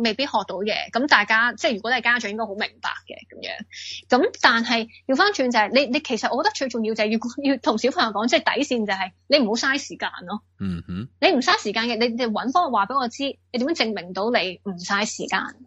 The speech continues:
Speaker 1: 你點樣充實你自己？
Speaker 2: 嗯。
Speaker 1: 其實就喺呢個位個選擇就多啦，因為你知 Zoom 係嘥時間啊嘛。
Speaker 2: 係嘅。
Speaker 1: 咁反而佢個自由喺度，咁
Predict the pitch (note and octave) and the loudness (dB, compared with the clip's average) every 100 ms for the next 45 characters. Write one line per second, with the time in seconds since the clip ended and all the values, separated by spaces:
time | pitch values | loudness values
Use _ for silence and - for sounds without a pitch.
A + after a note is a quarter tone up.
0 | _ _ - A#3 A#3 B3+ C4+ B3 B3+ G3+ | _ _ 4 6 8 6 4 2 0 0
1 | G3 G3 G3 G3+ G#3+ A#3 A3+ A3 G3 - | -2 -2 -2 0 2 2 4 2 2 -8
2 | - - C#4+ G4+ A#4+ D4 A#3+ F#3+ - C#4 | -18 -2 4 4 4 0 -2 -2 -2 -2
3 | A3+ B3+ A#3+ - - A#3 A#3 D#4+ F4 G#3+ | -2 2 2 0 -4 -2 0 -2 -2 -4
4 | - C#4+ C#4 - C4+ A#3 G3+ A3 A#3 - | -2 -2 0 2 2 0 -2 -2 -2 -6
5 | F#3+ - F3 F#3 - - _ - _ _ | -10 -10 -8 -4 -4 -6 _ -20 _ _
6 | _ _ _ _ _ _ - - G2 F#2 | _ _ _ _ _ _ -8 0 0 0
7 | E2 D#2+ - A#4 - - D#4 A3+ F4+ G4+ | -4 -2 2 4 2 0 2 4 4 2
8 | A#3+ B3 C#4 E4 E4 - - A#3 A#3+ A#3+ | -2 -4 -2 -2 -4 -14 -12 -8 -4 -4
9 | A3 F#3 F#3 G#3 A#3 E4 C4 A3 - - | -4 -6 -6 -6 -6 -4 -6 -6 -12 -20
10 | _ - G#3+ E4+ | _ -8 -6 -4